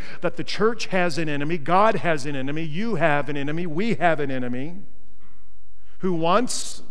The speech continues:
the church to be no more. And this is an old, old ancient tactic. I think it goes all the way back to the Garden of Eden. It's called divide and conquer. I mean, even back in the Garden of Eden, what did Adam say? "The woman that you gave me, Lord, it's her,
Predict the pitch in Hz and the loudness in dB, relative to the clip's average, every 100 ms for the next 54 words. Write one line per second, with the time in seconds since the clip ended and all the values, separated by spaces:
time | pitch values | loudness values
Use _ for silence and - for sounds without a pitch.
0 | - 156 160 - 165 151 - 156 139 156 | -2 -2 -2 0 0 0 -2 -2 2 2
1 | 147 139 131 127 120 110 107 123 147 - | 2 0 0 0 0 -2 -2 -2 -2 -2
2 | - - - 160 208 202 220 156 165 127 | -2 -2 0 0 0 0 0 0 0 -2
3 | - 151 156 185 190 190 190 196 190 - | -2 0 0 2 2 2 0 0 -2 -2
4 | - 160 170 170 165 - 170 160 180 - | -2 0 0 0 0 -2 -2 -2 -2 -2
5 | 156 - - 156 143 - 156 139 123 135 | -2 -2 0 0 0 -2 -2 -2 -2 -2
6 | 131 123 123 127 139 156 151 143 139 143 | -2 -2 -2 -2 -2 -2 -2 -2 -2 -2
7 | - 117 110 113 131 147 151 143 117 139 | -2 -2 -2 -2 -2 -2 -2 -2 -2 -2
8 | 131 127 127 123 - - - - - 127 | -2 -2 -2 0 -2 -2 -2 -2 -2 -2
9 | - - 120 110 98 107 98 113 120 135 | -2 -2 -2 0 0 0 0 0 0 0
10 | 139 143 - 127 123 - 120 107 101 90 | -2 -2 -2 0 0 0 -2 0 0 0
11 | 82 - - - - - - - - - | 0 0 0 -2 -2 -2 -2 -2 -2 -2
12 | - - - 147 165 190 185 180 185 180 | -2 -2 -2 0 2 2 2 0 0 0
13 | 170 185 190 202 180 202 156 160 175 175 | 0 2 2 2 0 0 2 2 2 2
14 | 180 185 170 151 185 160 180 160 190 339 | 2 2 2 0 0 0 0 2 2 4
15 | 302 233 185 180 160 196 160 180 170 147 | 2 0 0 0 0 -2 0 2 2 0
16 | 160 160 160 165 175 - | 0 2 2 0 0 -2